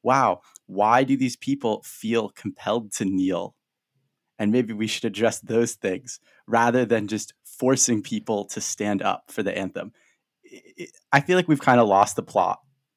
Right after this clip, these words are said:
on this one in, like, all American sports. And I think Seth Yon is just kind of, like,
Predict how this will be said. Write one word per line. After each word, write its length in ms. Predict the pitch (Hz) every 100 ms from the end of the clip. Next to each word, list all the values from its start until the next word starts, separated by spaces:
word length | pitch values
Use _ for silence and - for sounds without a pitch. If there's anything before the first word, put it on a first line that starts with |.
| _
on 160 | 107 101
this 200 | 107 -
one 240 | 120 117
in, 240 | 123 113 110
like, 180 | 101 -
all 240 | 110 104 101
American 440 | 95 95 - 98
sports. 520 | - - 110 120 - _ _ -
And 100 | 117
I 60 |
think 180 | 135 120
Seth 300 | - 131 -
Yon 380 | 110 101 107 110
is 180 | 110 113
just 160 | 104
kind 240 | - 104 104
of, 120 | 98
like, 240 | 98 92